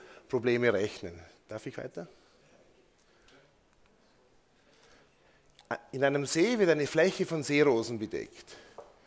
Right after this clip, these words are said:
Da die Seerosen neue Blätter bilden, verdoppelt sich die bedeckte Fläche jeden Tag.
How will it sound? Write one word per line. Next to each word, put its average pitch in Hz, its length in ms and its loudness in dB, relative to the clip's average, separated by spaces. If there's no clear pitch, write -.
Da 131 100 -4
die 139 100 -6
Seerosen 175 560 4
neue 143 220 4
Blätter 147 340 2
bilden, 123 380 -2
verdoppelt 160 440 -4
sich 151 160 -10
die 143 120 -12
bedeckte 127 440 -8
Fläche 120 360 -6
jeden 107 320 -8
Tag. - 260 -10